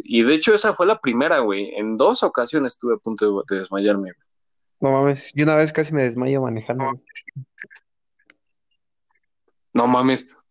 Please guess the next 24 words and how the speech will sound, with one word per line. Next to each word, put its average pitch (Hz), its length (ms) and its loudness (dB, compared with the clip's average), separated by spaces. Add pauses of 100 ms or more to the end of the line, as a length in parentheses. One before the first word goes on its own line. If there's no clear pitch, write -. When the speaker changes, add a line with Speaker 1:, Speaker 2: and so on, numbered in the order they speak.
(600)
Speaker 2:
Ah, 180 200 2
pues 175 140 -10
fue 196 420 2
cuando 160 240 0
te 135 140 0
conté 135 260 -2
que 151 300 0
casi 143 240 -8
me 131 80 -4
lleva 135 160 -2
la 127 140 -4
chingada, 143 400 -6
güey. 127 200 -10 (1400)
De 139 140 -2
hecho, 139 320 2
tiene 143 220 0
Speaker 1:
Ajá. 135 140 2
Speaker 2:
esto - 200 -6
fue 135 100 -10
en, 123 600 -10 (180)
¿qué 139 80 -2
estamos? 165 400 -2
¿En 120 440 -4
abril? 123 340 -2